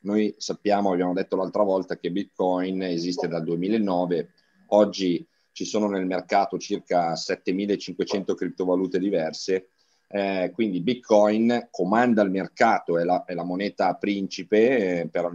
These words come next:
per adesso ancora non è stata spodestata da nessuno, però ne sono nate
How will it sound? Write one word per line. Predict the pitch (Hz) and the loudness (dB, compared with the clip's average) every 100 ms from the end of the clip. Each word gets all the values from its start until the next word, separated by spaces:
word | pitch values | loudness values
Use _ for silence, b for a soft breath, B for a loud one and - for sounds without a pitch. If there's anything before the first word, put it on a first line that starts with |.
| 85 - | -10 -8
per | 82 | -6
adesso | 82 87 92 - | -4 -4 -6 -8
ancora | - 95 87 | -6 -4 -4
non | 82 80 | -6 -10
è | |
stata | - 85 | -12 -12
spodestata | 85 - 85 78 - 85 85 | -12 -6 -6 -6 -8 -8 -6
da | 82 | -8
nessuno, | 95 - 82 98 107 _ _ _ _ _ _ | -10 -10 -6 -6 -6 _ _ _ _ _ _
però | - 147 143 | 4 6 6
ne | 127 | 2
sono | 107 117 110 | -2 -2 -2
nate | 104 104 - 120 120 | -2 -4 0 0 0